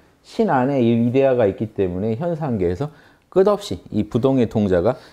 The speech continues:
자기의 원리를 가지고 우주를 경영하기 때문에 우주에서 똑같은 원리들이 발견되는 거예요. 복제품이죠. 현상계 안에서 발견되는 건 굳이 나누자면 복제품이에요. 사실은 하나인데, 안팎이 하나인데요.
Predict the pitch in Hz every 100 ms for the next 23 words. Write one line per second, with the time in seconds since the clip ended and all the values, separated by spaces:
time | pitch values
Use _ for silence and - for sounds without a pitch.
0 | _ - 127 139 156 113 101 117 120 98
1 | 90 87 95 117 117 98 - 90 95 92
2 | 78 78 82 107 127 113 87 98 120 131
3 | 123 - 82 82 82 - 82 90 82 90
4 | 71 65 _ - _ _ _ _ - -
5 | 107 143 143 107 71 71 - 185 180 165
6 | 147 123 120 120 95 92 101 95 87 90
7 | 127 - _ _ _ _ _ _ - 123
8 | 139 98 95 110 101 101 90 - 101 -
9 | 73 73 143 - 127 107 151 139 78 82
10 | _ _ _ _ _ - 101 120 113 -
11 | 107 135 143 101 90 110